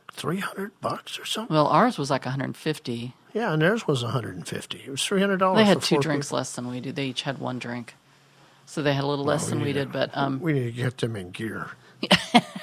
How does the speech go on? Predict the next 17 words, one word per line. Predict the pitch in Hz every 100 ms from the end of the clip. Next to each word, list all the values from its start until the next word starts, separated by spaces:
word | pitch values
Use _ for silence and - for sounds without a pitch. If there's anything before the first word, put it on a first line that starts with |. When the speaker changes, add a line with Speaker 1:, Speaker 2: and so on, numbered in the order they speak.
| - 302 277 - 269 - 220 - - - - - - - - -
Speaker 1:
All |
right, | 135 151 175 156
Speaker 2:
But, | 147
Speaker 1:
then | 170 180
we |
Speaker 2:
uh, | 185
Speaker 1:
went | 180
up | 175 -
to | 160
Skagit | - - 175 165 170 165 170 165 -
County, | - - 180 165 165 - 170 147 156 180
and | 165
we | 143
went | 135 147 139
to | 139
the | 131 - _
airport, | 160 175 185 - 185 180 190 202